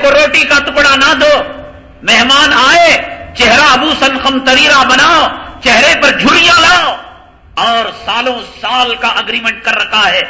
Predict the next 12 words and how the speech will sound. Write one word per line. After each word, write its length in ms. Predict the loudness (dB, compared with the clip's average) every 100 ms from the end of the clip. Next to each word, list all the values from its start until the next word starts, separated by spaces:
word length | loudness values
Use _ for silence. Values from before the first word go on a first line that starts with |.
| -10 -16
شیطان 520 | -4 -4 0 0 0
کے 120 | -2 -4
عمر 300 | -2 -4 -4
کی 180 | -6
طرح 320 | -4 -2 0 0 -4 -16 -6
کہ 300 | 0 2 0 -4 -10
موٹے 360 | -4 -2 0 0
موٹے 360 | 0 -2 -2 -2
بھر 200 | -2 -2
کر 120 | -6
دال، 440 | -2 0 2 0 -2 -6
گھی 540 | -4 -2 -2 -4 -6